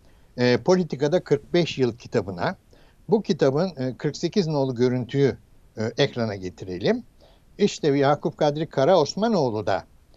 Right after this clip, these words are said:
e, bu, e, kitabında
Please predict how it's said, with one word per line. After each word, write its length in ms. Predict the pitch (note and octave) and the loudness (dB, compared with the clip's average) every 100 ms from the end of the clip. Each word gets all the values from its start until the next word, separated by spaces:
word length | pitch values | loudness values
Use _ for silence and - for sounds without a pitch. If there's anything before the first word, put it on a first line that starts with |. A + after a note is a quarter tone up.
| - _ - | -20 _ -4
e, 380 | A#2+ A#2+ A2 B2+ | 0 2 2 4
bu, 240 | D3+ A2+ A#2 B2+ | 2 2 -8 -8
e, 420 | B2 A2+ G#2+ G#2 | -6 -4 -4 -6
kitabında 760 | - - C3 G#2+ G2+ G2+ F#3 | -6 0 0 0 -6 -2 -2